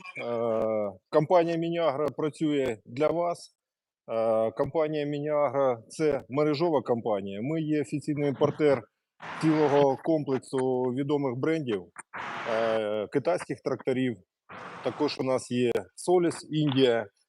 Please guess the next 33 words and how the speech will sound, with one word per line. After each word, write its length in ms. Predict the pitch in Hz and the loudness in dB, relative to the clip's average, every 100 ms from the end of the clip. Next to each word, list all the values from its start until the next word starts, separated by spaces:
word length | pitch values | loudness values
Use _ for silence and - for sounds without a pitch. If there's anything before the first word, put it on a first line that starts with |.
| - | -2
також, 520 | 131 - 160 - - | 0 4 2 2 -4
е, 480 | 117 113 117 117 113 113 | -2 2 4 4 4 4
Японія, 540 | 147 143 185 170 147 | 2 2 0 2 0
Б 100 | 135 | 2
У. 320 | 143 139 131 - _ - - - - | 2 2 -2 -6 _ -12 -12 -8 4
<clears throat> 580 | 262 269 247 226 165 - | 6 6 6 6 4 4
Тому 300 | 190 190 147 | 4 4 4
завітайте 920 | 180 196 180 151 123 127 123 120 117 101 - | 4 4 4 4 4 2 2 2 2 -2 -8
в 60 | 135 | -2
нашу 340 | 147 117 175 | 0 -2 -4
торгівельну 540 | 147 135 147 135 120 | -2 -2 0 0 0
мережу, 540 | 143 175 202 220 226 208 _ _ - | -2 -2 -2 -4 -8 -10 _ _ 0
тестуйте, 760 | 170 170 233 233 196 202 185 139 _ _ - | 0 2 0 0 4 4 4 0 _ _ -4
масайте, 720 | 151 208 208 190 185 185 165 - | 2 4 4 2 2 0 -2 -2
катайтесь, 640 | 147 143 190 196 190 180 - | -2 2 2 2 0 -4 -2
після 320 | 160 - 165 | -4 -2 -4
цього 560 | 156 170 135 131 123 104 _ _ _ _ _ | -2 -2 0 0 0 -4 _ _ _ _ _
купуйте, 840 | - 180 220 233 226 220 208 185 139 _ | 0 0 2 0 2 4 2 2 -8 _
і 140 | 165 165 | 0 0
трактора 460 | 175 170 190 190 | 2 0 2 4
будуть 400 | 180 156 160 151 143 | 2 0 -2 -2 -2
у 20 | |
вас 320 | 165 151 - 131 | 0 0 -2 -8
довго 360 | 139 156 135 | -4 -2 -2
працювати. 840 | 143 160 - 196 214 208 175 170 135 | -2 -4 -2 -2 0 0 -2 -2 -2
До 100 | 135 | -2
речі, 300 | 170 160 - | 0 0 -4
ми 120 | 147 | -6
вже 140 | 139 151 | -4 -2
двадцять 400 | 147 156 156 - | 2 2 0 -2
років 320 | 151 - 131 | -2 -2 -2
на 120 | 151 | 0
ринку 480 | 185 220 190 190 175 | 0 -2 0 0 -2